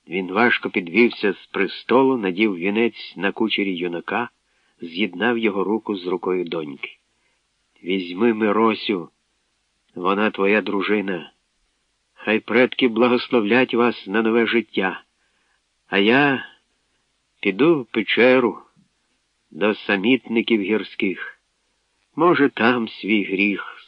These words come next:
спокутую». Він знесилено впав на престол і гірко заплакав. Корінь стояв осторонь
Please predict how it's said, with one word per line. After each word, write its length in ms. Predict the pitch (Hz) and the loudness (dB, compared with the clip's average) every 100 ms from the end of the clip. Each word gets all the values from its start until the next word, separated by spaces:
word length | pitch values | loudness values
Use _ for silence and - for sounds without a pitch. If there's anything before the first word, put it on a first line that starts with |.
| - - | -20 -18
спокутую». 720 | - 87 - 92 85 73 - _ _ _ _ _ _ _ _ - | -6 -6 -4 -6 -6 -10 -12 _ _ _ _ _ _ _ _ -8
Він 320 | 82 110 90 | 0 0 0
знесилено 800 | 82 87 101 - 139 123 113 110 | -10 -4 -4 2 2 4 2 0
впав 400 | 95 95 110 104 | -2 0 0 0
на 120 | 92 | -4
престол 800 | 87 87 82 - - 113 135 135 - _ | -6 -4 -6 -8 -4 -2 0 -2 -10 _
і 100 | 107 | -4
гірко 440 | 90 92 117 - 92 | -4 -2 -2 -2 -6
заплакав. 640 | 95 - 82 78 - - _ _ _ _ _ _ _ _ | -6 -6 -8 -10 -10 -18 _ _ _ _ _ _ _ _
Корінь 420 | - 113 135 131 120 | 0 2 4 0 -6
стояв 420 | - 95 92 85 | -4 0 0 2
осторонь 540 | 110 - 113 107 104 | 0 -2 -6 -6 -6